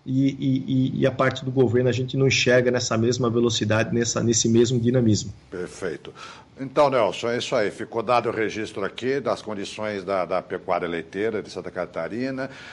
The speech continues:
Speaker 2: É, falamos do Jersey. E mais importante aí é que, é, foi essa história que o Conselheiro,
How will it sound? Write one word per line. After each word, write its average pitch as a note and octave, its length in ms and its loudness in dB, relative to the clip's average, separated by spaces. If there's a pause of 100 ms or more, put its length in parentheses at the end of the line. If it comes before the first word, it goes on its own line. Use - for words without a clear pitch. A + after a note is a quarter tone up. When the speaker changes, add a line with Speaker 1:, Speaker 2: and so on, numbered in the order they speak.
Speaker 2:
É, G2+ 280 -2
falamos F#2+ 420 -4
do F2+ 140 -6
Jersey. C3 480 -2 (260)
E C#3+ 80 -4
mais A2+ 240 2
importante A#2 680 -2
aí B2 320 0 (280)
é C#3+ 220 0
que, D3+ 560 -2 (180)
é, A#2+ 440 0
foi A#2+ 200 0
essa A#2+ 240 -2
história C3 480 0
que D3 380 -6
o C#3+ 160 -6
Conselheiro, C3+ 880 -2